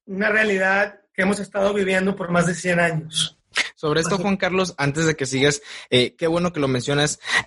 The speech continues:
Speaker 2: acerca de la economía. Antes de meternos a, eh, a profundidad también en estos temas, porque también es algo que ha afectado, eh, hasta cierto punto la pandemia, es que de hecho mismo una de las teorías es esa, que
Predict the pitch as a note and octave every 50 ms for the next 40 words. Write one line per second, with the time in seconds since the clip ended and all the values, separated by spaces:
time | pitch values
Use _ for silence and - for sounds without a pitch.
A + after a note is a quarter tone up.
0 | - _ _ _ - B2 C3 C3 - - C#3+ C#3+ D3 D3 - D#3 D#3 - _ -
1 | A#2+ B2+ B2 A#2 A#2 A#2 - A#2+ A#2 A#2 A#2 A#2 A2+ G#2+ G#2 - C#3 D#3 D#3 -
2 | F3+ E3+ F3+ F3+ D#3 C3 C3+ C3+ C3 A2+ - C#3+ D3+ D#3+ D#3 D3+ C#3 B2+ A#2 -
3 | B2 A#2 A2+ A2+ A#2+ A2+ B2+ B2 B2 C3 B2+ C3+ C3+ C#3 C#3 - B2 A#2 A#2 A#2+
4 | - C3+ B2+ - B2+ B2 B2 B2+ - - A2 - A2+ - - A2 A#2+ B2 B2+ A#2+
5 | A#2+ B2 A#2+ B2 A#2+ - A#2 A2+ - A#2 - - A#2 A#2 A#2 A#2+ B2 A#2+ _ -
6 | - - - - A#2 A#2+ A#2 A2+ - - _ _ _ _ - C3 - - A#2+ -
7 | C#3 C3+ C#3 D3 C3+ - C#3 C3+ C3+ B2 - C#3 C3+ C#3 - B2+ B2 A2+ A2+ -
8 | A#2+ A2+ A#2 A#2 B2 B2 B2+ C3 C#3 D3 D#3 - _ _ _ _ _ _ _ -
9 | C#3 D3+ D#3 D#3 - - - - - - - - _ - D3+ D3+ C#3+ C#3+ D#3 E3
10 | E3+ E3+ E3+ - G3+ F3+ F3+ F3 E3+ E3+ F3+ F3+ - D3+ D#3+ E3+ F#3 F#3+ F#3 E3
11 | D3+ C#3 - C#3 C3+ C#3+ D3 - - D3 - - D#3+ D3 - C3 A#2 - _ -
12 | C#3+ C#3 C3+ C3+ C#3 B2